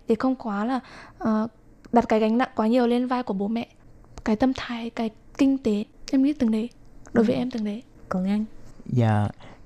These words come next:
Speaker 3: em thì em nghĩ là, ừm, trước khi qua thì mọi người nên đặt một cái mục tiêu cho mình trước đã. Tức là đặt mình muốn đi tới đâu, mình muốn học xong để làm cái gì,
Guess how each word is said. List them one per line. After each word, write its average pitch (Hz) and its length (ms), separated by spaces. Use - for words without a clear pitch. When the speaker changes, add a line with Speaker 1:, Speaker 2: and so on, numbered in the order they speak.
Speaker 3:
em 135 240
thì 120 100
em 120 160
nghĩ 117 140
là, 117 320
ừm, 107 340
trước 160 140
khi 151 120
qua 131 260
thì 131 100
mọi 107 160
người 113 240
nên 120 220
đặt 107 260
một - 180
cái 147 100
mục 135 180
tiêu 127 280
cho 123 60
mình 104 300
trước 147 240
đã. 113 260
Tức 165 120
là 120 120
đặt 104 160
mình 117 180
muốn 117 280
đi 139 120
tới 139 120
đâu, 117 260
mình 110 160
muốn 110 200
học 127 240
xong 117 420
để 110 160
làm 113 200
cái 127 120
gì, 110 320